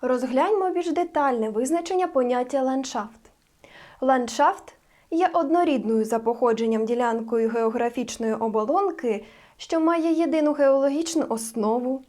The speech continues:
однотипний рельєф, подібні кліматичні та водні умови, тісне поєднання ґрунтово-рослинного покриву і тваринного світу.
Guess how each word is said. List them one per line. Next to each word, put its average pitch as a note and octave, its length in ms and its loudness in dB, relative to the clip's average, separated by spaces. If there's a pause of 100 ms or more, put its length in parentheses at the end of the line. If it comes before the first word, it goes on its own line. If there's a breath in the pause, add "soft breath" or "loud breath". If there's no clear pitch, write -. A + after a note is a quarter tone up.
(440 loud breath)
однотипний D#4+ 640 0
рельєф, G3+ 480 -2 (540)
подібні D4 400 2
кліматичні B3 640 -2
та A3+ 140 -2
водні G#3+ 320 -2
умови, D#4+ 580 0 (520 soft breath)
тісне G#3+ 380 -4
поєднання A3+ 840 -2
ґрунтово-рослинного G#3+ 1000 -6
покриву E4+ 580 -2 (140)
і B3+ 60 -14
тваринного A3+ 680 -2
світу. G#3+ 500 -8